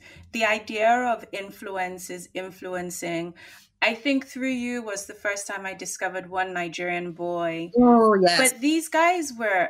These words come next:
Speaker 1: like, now when we look at, like, I, but I think your exposure in the P R roles, and then,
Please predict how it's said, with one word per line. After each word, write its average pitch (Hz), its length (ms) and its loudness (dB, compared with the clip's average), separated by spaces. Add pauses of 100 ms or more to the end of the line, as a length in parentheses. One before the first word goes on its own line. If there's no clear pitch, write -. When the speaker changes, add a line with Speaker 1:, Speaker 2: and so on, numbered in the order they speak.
Speaker 1:
like, 202 280 -4
now 240 520 4
when 196 160 -4
we 185 100 -10
look 202 240 -10
at, 175 160 -10 (260)
like, - 320 -6 (560)
I, 202 100 2
but 262 140 0
I 269 80 2
think 339 220 -4
your 226 100 -2
exposure 226 560 -4
in 190 100 -4
the 185 80 -8
P 196 180 -10
R 196 220 0
roles, 175 240 -4
and 247 100 0
then, 254 200 0